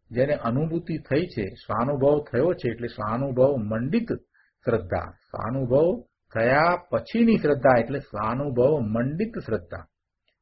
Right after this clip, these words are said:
અંતરંગમાં માત્ર શાસ્ત્રના અભ્યાસ દ્વારા શ્રદ્ધા થઈ છે એમ નહીં, પણ શું કહ્યું છે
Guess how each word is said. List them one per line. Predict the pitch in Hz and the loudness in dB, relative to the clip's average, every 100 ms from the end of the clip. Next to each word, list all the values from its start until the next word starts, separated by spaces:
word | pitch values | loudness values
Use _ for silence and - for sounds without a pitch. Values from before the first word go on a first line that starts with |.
| _ _ _ | _ _ _
અંતરંગમાં | - 110 - 131 131 131 139 151 170 170 - _ _ _ _ _ _ _ _ _ - | -8 -8 -6 -4 -2 -2 -2 -2 -2 -4 -10 _ _ _ _ _ _ _ _ _ -10
માત્ર | 101 107 - 131 143 160 | -6 -6 -4 0 2 0
શાસ્ત્રના | - - 107 - - 143 156 160 - - _ _ - _ - 131 | -4 -6 -6 -6 -4 0 0 -2 -8 -20 _ _ -20 _ -6 -4
અભ્યાસ | 98 90 104 131 131 | -4 -2 0 0 0
દ્વારા | 143 147 160 151 | 4 6 6 4
શ્રદ્ધા | 131 113 151 156 | 2 6 6 6
થઈ | 156 | 2
છે | 160 170 170 | 0 -2 0
એમ | 175 226 | 2 4
નહીં, | 185 101 87 _ _ _ _ _ _ _ _ _ _ - | 4 0 -6 _ _ _ _ _ _ _ _ _ _ -4
પણ | 139 160 | -2 -2
શું | - 143 | -6 -6
કહ્યું | 143 143 | -2 -2
છે | 156 180 | 0 -2